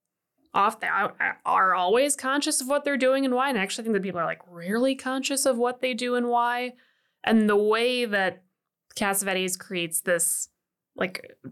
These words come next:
knot that's impossible to untangle between, like, authenticity and performance and, like,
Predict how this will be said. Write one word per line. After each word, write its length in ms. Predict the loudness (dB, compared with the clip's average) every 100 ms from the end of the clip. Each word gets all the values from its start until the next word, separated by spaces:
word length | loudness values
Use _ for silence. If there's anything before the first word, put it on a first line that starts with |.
| 0
knot 480 | 2 4 2 0 0
that's 220 | -2 0
impossible 640 | -2 -2 -2 -2 0 0
to 200 | -2 -4
untangle 560 | -6 -6 -6 -6 -6 -6
between, 320 | -6 -4 -4
like, 200 | -2 -4 0
authenticity 1040 | 0 0 -2 -2 -2 -2 -4 -4 -4 -4
and 140 | -6
performance 800 | -6 -4 0 2 2 -2 -2 -2
and, 80 | -2
like, 240 | -4 -6